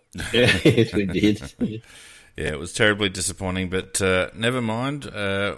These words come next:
Speaker 2: we'll live to fight another day, I guess. And I guess, you know, for those people that, uh, are maybe realists, I don't know what you call it, realists maybe,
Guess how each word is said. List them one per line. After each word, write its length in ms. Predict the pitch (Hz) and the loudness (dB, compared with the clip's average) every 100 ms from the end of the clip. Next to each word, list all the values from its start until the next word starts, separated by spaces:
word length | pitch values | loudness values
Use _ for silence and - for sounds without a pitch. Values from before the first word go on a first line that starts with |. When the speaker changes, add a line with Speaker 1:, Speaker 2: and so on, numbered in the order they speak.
| 90 | -10
Speaker 2:
we'll 180 | 110 104 | -10 -6
live 160 | 110 | -8
to 80 | - | -8
fight 260 | - 101 101 | -8 -6 -4
another 280 | 101 98 | -2 -2
day, 200 | 92 92 | -2 0
I 120 | 92 87 | 0 0
guess. 320 | 92 92 101 | -2 0 -2
And 180 | 90 87 - - - - - - _ | -4 -8 -14 -20 -20 -20 -20 -20 _
I 80 | 110 | -2
guess, 260 | 113 120 - | 0 2 0
you 100 | 123 | 0
know, 160 | 113 | 0
for 140 | 110 120 | 0 0
those 260 | 117 113 | 2 2
people 340 | - 110 98 95 | 2 0 0 -2
that, 360 | 95 92 - 98 | -2 -2 -2 0
uh, 360 | 90 85 85 - | 2 0 -2 -6
are 380 | 87 85 80 80 - _ _ - 87 82 78 | -6 -6 -6 -12 -20 _ _ -20 -20 -20 -14
maybe 360 | 95 101 90 | -8 -6 -6
realists, 760 | 85 104 147 170 185 - - - 110 | -4 0 0 0 -2 -2 -2 -4 -4
I 80 | |
don't 180 | 104 98 | -2 -2
know 240 | 107 139 156 | -2 -2 -2
what 180 | 127 | -6
you 100 | 98 | -8
call 260 | 101 139 170 | -6 -6 -4
it, 80 | 135 | -6
realists 460 | 135 165 180 - | -2 -2 -2 -6
maybe, 400 | 151 151 175 185 | -4 -6 -6 -10